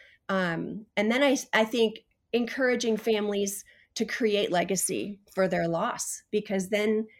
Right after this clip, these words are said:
they're not feeling so empty-handed. You know, they, they leave a hospital feeling empty in their arms. And I get that. And I, I think I carry legacy for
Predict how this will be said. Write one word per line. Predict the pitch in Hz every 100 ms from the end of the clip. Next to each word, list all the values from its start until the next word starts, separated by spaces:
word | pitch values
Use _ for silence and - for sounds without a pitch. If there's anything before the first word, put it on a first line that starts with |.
| - _ _
they're | 226
not | 233 254 -
feeling | 254 254 262
so | 233 233 -
empty-handed. | 202 214 202 196 180 170 165 - - _ _ _ _
You | 196
know, | 190 185
they, | 185 190
they | 185 185
leave | 185 202 220
a |
hospital | 208 196 202 - 196 190
feeling | - 190 180 180 -
empty | 185 180 202 202
in | 185
their | 180 -
arms. | 170 170 180 202 190 - _ - - _ -
And | 190 185 180 180 -
I | 196 240
get | 226 196 220
that. | - - - _ _ _ _
And | 190 196
I, | 190 190 190 - _
I | 185
think | - 214 208 - _ -
I | 190 233
carry | 233 - 269 277 220
legacy | 175 185 185 190 - 185 180 175 185 - _ _ _
for | 202 185 175